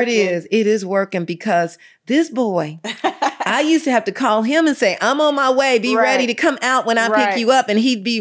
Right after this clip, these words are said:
Speaker 1: having me wait. She said, "Now he's calling me saying, 'Where you at?'"
Speaker 2: Right.
Speaker 1: And I said, "Look at God." I said, "That's the Lord, ma'am." <laughs> That's
Speaker 2: Right.
Speaker 1: God. And, uh, and, and it, and it just really,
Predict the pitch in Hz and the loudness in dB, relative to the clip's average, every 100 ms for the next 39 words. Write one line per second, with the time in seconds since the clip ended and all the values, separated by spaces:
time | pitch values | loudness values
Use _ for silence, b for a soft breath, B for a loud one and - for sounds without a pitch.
0 | 220 240 247 220 220 196 254 254 208 254 | 2 2 0 -2 -4 0 2 2 0 -4
1 | 220 240 208 269 302 302 302 302 240 214 | -2 -2 0 0 2 2 2 2 2 2
2 | 240 359 440 247 208 214 294 285 277 320 | 0 0 2 2 2 2 2 0 0 0
3 | 285 - _ 196 208 208 202 185 - 220 | 0 -4 _ -8 -2 0 0 -2 -2 0
4 | 233 247 247 240 196 185 226 220 202 165 | 0 -2 -2 -2 -4 -4 -6 -4 -8 -10
5 | 160 170 175 _ - 185 - 175 180 196 | -14 -16 -20 _ -12 -10 -6 -4 -2 -2
6 | 208 196 175 175 180 175 170 170 165 170 | -2 -2 0 2 0 -2 -6 -8 -8 -10
7 | - - 392 440 330 330 285 339 226 202 | -12 -4 -2 2 0 2 -2 0 -2 -6
8 | 214 233 233 262 - 226 226 214 214 - | -4 2 2 2 0 2 4 4 2 2
9 | 202 185 - 196 170 170 - - 214 214 | 0 0 -2 0 0 0 -4 -2 0 0
10 | 220 226 196 - 214 208 185 - 254 214 | 2 2 0 -2 -2 -2 -4 -6 -6 -6
11 | 202 220 240 240 233 220 | -8 -4 -2 0 -2 -4